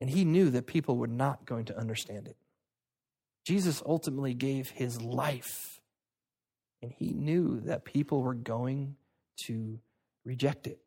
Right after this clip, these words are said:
But he gave it anyway. See, this idea about giving more, it's not about you.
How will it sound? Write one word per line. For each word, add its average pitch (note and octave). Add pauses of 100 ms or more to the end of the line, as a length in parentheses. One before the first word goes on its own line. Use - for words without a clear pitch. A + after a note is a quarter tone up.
(2000)
But A#2+
he A#2
gave A2+
it B2+
anyway. B2 (1300)
See, C#3 (800)
this D3
idea D3+ (580)
about B2 (100)
giving C#3+
more, C3+ (180)
it's -
not E3
about D3+
you. G#2+